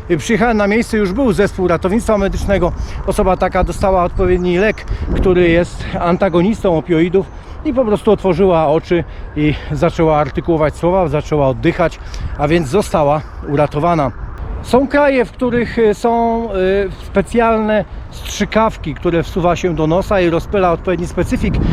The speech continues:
i ten powoduje odwrócenie działania opioidów. Mają go policjanci, mają go służby, więc i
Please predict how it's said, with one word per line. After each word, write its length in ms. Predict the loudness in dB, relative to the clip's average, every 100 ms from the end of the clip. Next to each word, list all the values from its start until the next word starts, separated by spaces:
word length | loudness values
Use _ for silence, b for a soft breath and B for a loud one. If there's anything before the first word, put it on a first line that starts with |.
| B
i 140 | 0 2
ten 300 | 2 0 0
powoduje 500 | 0 0 2 2 2
odwrócenie 600 | 0 -6 -2 0 0 0
działania 420 | 2 2 0 0
opioidów. 520 | 0 0 0 0 -4 -8 B B -4
Mają 320 | 0 2 2
go 100 | 0
policjanci, 680 | -2 -2 -2 0 0 0 -2
mają 280 | 0 2 0
go 80 | -2
służby, 420 | -2 -2 0 0 B B B 0
więc 240 | 0 0
i 100 | -10